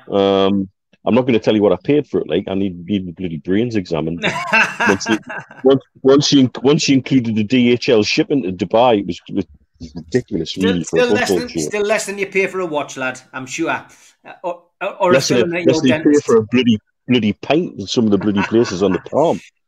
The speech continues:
Speaker 2: Big shout out to Paul Castledine, by the way. I love getting messages like this. "Hi, guys. Love the show. Lots of Toon Army lads here in Cyprus. Wishing you all the best. Have a good time, lads."
Speaker 1: Um,
Speaker 2: And, uh, yes, uh, nice to hear from you.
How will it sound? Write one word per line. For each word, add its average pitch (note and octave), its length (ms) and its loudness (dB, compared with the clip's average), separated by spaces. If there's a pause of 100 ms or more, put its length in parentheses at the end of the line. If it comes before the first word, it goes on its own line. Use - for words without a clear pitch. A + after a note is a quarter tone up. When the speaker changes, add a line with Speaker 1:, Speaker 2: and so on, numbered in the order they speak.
(140)
Speaker 2:
Big A#3 160 0
shout B3 200 2
out B3 120 2
to G3+ 60 -6
Paul G#3+ 300 0
Castledine, D#3+ 560 -4
by D3 160 -2
the C#3+ 80 -10
way. D3 80 -6
I D#3 60 -2
love E3+ 220 -2
getting D3 220 -10
messages B2+ 400 -12
like B2+ 180 -8
this. B2+ 200 -8
"Hi, F3+ 180 0
guys. F3+ 400 -2
Love F#3 160 -4
the F3 80 -2
show. E3+ 240 -2
Lots F#3+ 340 -2
of F3+ 140 -8
Toon E3+ 240 -6
Army D#3 240 -4
lads D3 300 -4
here E3+ 200 -4
in C3+ 80 -8
Cyprus. D3+ 480 -8
Wishing C#3+ 280 -10
you C#3 140 -8
all C#3 120 -4
the C3+ 80 -4
best. B2+ 300 -6
Have D#3 120 -4
a D#3 40 -6
good D#3+ 260 -2
time, E3 240 0
lads." D#3+ 320 0
Speaker 1:
Um, D3 80 -4
Speaker 2:
And, C#3 260 -10
uh, C#3 380 2
yes, C#3 380 -4
uh, C3 160 -2
nice C#3+ 260 -8
to C#3+ 80 -8
hear C3+ 180 -2
from C3+ 280 -6
you. C3 100 -4